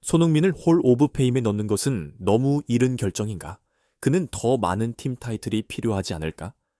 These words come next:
하지만 앙리와 많은 전문가들은 이렇게 말합니다. 홀 오브 페임은 단순히 타이틀로 측정되지 않으다며 개인적인 영향력과 흔적으로 평가됩니다.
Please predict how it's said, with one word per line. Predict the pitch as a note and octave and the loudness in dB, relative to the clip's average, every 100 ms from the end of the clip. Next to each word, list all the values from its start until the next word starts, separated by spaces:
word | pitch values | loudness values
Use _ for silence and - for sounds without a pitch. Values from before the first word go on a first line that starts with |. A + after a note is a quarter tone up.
| _ | _
하지만 | - A#2+ C3 B2+ D#2 _ _ _ | -4 -2 0 -2 -4 _ _ _
앙리와 | - G2+ A#2 A#2 B2 | -2 0 2 2 2
많은 | A2 D#2+ F#2 A#2 | 0 -2 -2 -4
전문가들은 | A2 A2 A2 G#2+ G2+ G#2 F2 - | -4 -4 -2 -4 -2 -2 -4 -4
이렇게 | F#2+ F2 - | -2 -2 -4
말합니다. | F#2 F2+ F2+ D#2 - - _ _ - | -4 -4 -4 -8 -14 -20 _ _ 0
홀 | E3+ E3+ | 0 2
오브 | C#3 - | 0 0
페임은 | D3 D3 E2 A#2+ - _ - | 0 0 -2 -8 -14 _ -6
단순히 | G#2+ G#2 B2 C#3 - | -4 -2 -2 -4 -6
타이틀로 | - D3+ - D3 D#3+ | -6 -6 -2 -2 -2
측정되지 | - - D#3 C3+ B2+ B2 | -4 -4 -2 2 2 0
않으다며 | A2 F2+ D#2+ E2 E2 _ _ _ _ | -2 -2 -2 -4 -8 _ _ _ _
개인적인 | - A#2 A#2 A#2+ D3+ C3+ | 2 4 4 0 0 2
영향력과 | A2+ A2+ F#2 D#2+ - A#2 - | 2 2 0 -2 0 -2 -2
흔적으로 | - D#3+ D#3 A#2+ B2+ C3+ | -2 2 2 2 0 0
평가됩니다. | - A#2+ A2 E2 - - | -6 -4 -2 -2 -8 -20